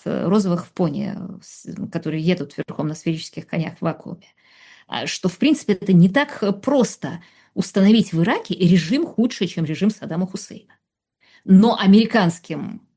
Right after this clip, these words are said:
м, борцам за демократию это удалось. Ребята вторглись в Ирак, в результате Ирак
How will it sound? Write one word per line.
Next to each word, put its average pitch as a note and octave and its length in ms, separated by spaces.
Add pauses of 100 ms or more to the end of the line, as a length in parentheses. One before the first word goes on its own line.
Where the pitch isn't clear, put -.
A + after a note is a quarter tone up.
(240)
м, - 460
борцам F#3+ 360
за D#3 120
демократию F3+ 540
это - 200
удалось. F3 500 (1200)
Ребята F#3+ 500
вторглись D3+ 500
в F3 60
Ирак, D#4+ 280
в C#3+ 60
результате E3+ 600
Ирак E3+ 400